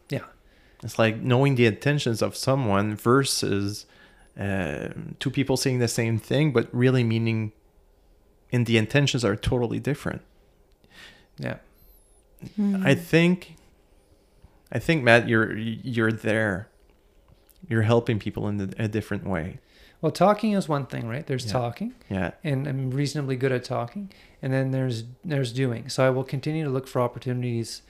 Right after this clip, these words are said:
Speaker 1: And that's, I love how I see that kind of inflection point
Speaker 2: Mm.
Speaker 1: around now. And the pandemic has probably helped in this regard.
Speaker 2: Yeah.
Speaker 1: To pivot toward, you know, where can I more explicitly help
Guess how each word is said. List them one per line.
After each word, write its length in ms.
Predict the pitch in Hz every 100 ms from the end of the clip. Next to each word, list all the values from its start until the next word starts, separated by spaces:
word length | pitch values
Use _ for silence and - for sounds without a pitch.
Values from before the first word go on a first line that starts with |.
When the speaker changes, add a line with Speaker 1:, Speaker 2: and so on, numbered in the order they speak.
| - - 131
Speaker 1:
And 140 | 127
that's, 320 | 131 - - -
I 100 | 131
love 400 | 131 139 156 156
how 180 | 139 127
I 80 |
see 300 | 123 - 135
that 320 | 123 123 127 -
kind 280 | 123 120
of 60 | 117
inflection 500 | 113 - 123 - 131
point 420 | - 127 120 - - - -
Speaker 2:
Mm. 80 | -
Speaker 1:
around 220 | 127 123
now. 160 | 123 156
And 80 |
the 60 | 151
pandemic 440 | 151 123 127 123 120
has 100 | -
probably 280 | 123 120
helped 320 | 123 110 - 143
in 100 | 143
this 180 | 135 -
regard. 340 | 139 147 190 -
Speaker 2:
Yeah. 180 | 90 - - -
Speaker 1:
To 120 | 135
pivot 400 | - 151 139 143
toward, 720 | - 135 117 127 117 117 139 - _ _ _ _ - -
you 100 | 131
know, 120 | 123
where 240 | 117 139
can 200 | 143 147
I 500 | 135 131 127 127 120 123
more 240 | 127 147
explicitly 640 | 143 214 143 - - 139 113
help 420 | 120 135 -